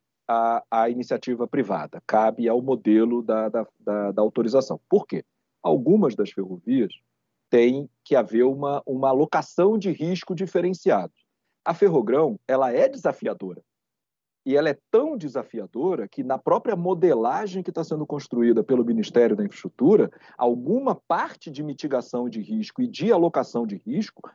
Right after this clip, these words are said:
foi colocada pro próprio poder concedente. E nós criamos, inclusive, um colchão,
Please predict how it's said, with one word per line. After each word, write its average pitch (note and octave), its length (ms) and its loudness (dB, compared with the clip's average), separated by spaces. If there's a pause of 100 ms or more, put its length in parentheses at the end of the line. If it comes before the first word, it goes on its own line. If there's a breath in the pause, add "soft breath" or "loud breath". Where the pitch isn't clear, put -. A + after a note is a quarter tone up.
(220 loud breath)
foi F#3+ 280 4
colocada F#3 560 2
pro A#3 120 -6
próprio A3+ 280 0
poder C#4 240 -4
concedente. B3 680 -6 (400)
E C#3+ 120 0
nós F3 180 -4
criamos, G3 640 0
inclusive, B2 500 -6
um C#3 60 -10
colchão, F3 760 -4